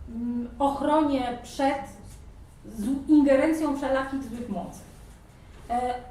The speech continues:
chodzi głównie o ostry, e, ostry, e, metalowy przedmiot. Niemniej jednak właśnie siekiera odgrywała tutaj i w materiale etnograficznym najwięcej jest właśnie opisów o kładzeniu siekiery pod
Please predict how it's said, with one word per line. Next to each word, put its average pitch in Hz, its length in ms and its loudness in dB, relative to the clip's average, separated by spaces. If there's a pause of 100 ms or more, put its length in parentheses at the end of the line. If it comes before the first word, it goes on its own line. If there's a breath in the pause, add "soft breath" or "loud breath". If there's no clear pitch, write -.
(480)
chodzi 381 360 0
głównie 311 300 2
o 277 180 0
ostry, 285 520 2 (400)
e, - 20 -16
ostry, 269 600 2 (720)
e, 247 40 -10
metalowy 262 500 -2
przedmiot. 196 460 -8 (640 loud breath)
Niemniej 339 500 4
jednak 311 360 2
właśnie 285 340 -2
siekiera 302 480 0
odgrywała 262 500 0
tutaj 247 500 -4
i 240 140 -8
w 247 320 -10
materiale 269 480 -2 (520)
etnograficznym 269 720 -2
najwięcej 269 480 0
jest 220 140 -8
właśnie 233 340 -8
opisów 247 380 -10 (380 loud breath)
o 226 180 -2
kładzeniu 262 540 2
siekiery 226 500 -8 (180)
pod 214 280 -4